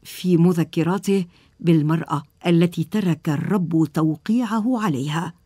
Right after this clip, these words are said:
وقال عنها رئيس الوزراء البريطاني وينستون تشرشل: "امرأة صاحبة جمال نادر غامض يجبرك على أن تتمعن فيه بلا ملل ولا كلل.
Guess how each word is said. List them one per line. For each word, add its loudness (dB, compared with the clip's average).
وقال 2
عنها 0
رئيس -2
الوزراء 2
البريطاني 0
وينستون 0
تشرشل: -2
"امرأة 4
صاحبة 0
جمال 2
نادر 2
غامض 0
يجبرك 2
على 0
أن 0
تتمعن 0
فيه 2
بلا 2
ملل 2
ولا 2
كلل. -8